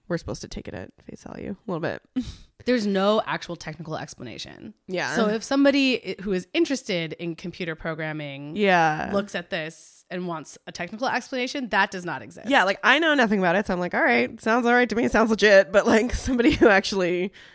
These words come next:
Speaker 1: knows about computer stuff and hacking might be like, "This is just, like, buzzwords thrown around." Like, at one point she said there was, uh, what was it? It was, like, a file,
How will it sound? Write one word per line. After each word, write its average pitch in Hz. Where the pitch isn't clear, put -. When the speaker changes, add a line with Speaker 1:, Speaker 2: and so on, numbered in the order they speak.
Speaker 1:
knows 185
about 160
computer 170
stuff 147
and -
hacking -
might -
be -
like, -
"This 247
is 214
just, -
like, -
buzzwords 123
thrown -
around." -
Like, 240
at 247
one 269
point 311
she -
said 214
there 214
was, 202
uh, 190
what 214
was 208
it? -
It -
was, 202
like, 208
a 202
file, 220